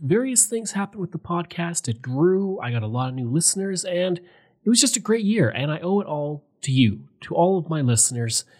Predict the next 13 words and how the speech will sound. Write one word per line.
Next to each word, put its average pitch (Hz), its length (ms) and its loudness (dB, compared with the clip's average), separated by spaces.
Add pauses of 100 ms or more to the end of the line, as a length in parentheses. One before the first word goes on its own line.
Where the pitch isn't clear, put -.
(260)
I 208 100 6
truly 170 380 4
appreciate 120 600 -2
all 107 200 0
of 98 100 -4
you. 107 200 -10 (400)
You 123 380 6
support 170 420 2
the 170 60 -10
podcast 160 760 -4
by 104 180 -2
sharing 170 540 0
it 160 240 -8